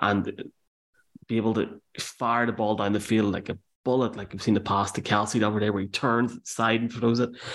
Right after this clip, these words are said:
If he can't do that when he's got half a leg, he's got one leg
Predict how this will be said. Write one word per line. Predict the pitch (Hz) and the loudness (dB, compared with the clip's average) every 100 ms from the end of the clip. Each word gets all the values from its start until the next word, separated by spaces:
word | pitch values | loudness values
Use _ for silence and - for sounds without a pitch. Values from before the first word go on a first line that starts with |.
| - - - | -10 -12 -4
If | - 117 | -2 2
he | 175 | 0
can't | 170 156 113 | 2 0 0
do | 107 107 | 0 2
that | 113 110 - | 2 0 -2
when | 98 | -4
he's | 95 | 0
got | 95 | 0
half | 98 95 92 | 2 0 0
a | |
leg, | 92 - - - - | 2 2 2 0 0
he's | - 107 | 0 0
got | - | 0
one | 101 101 | 2 2
leg | 101 95 104 | 2 2 0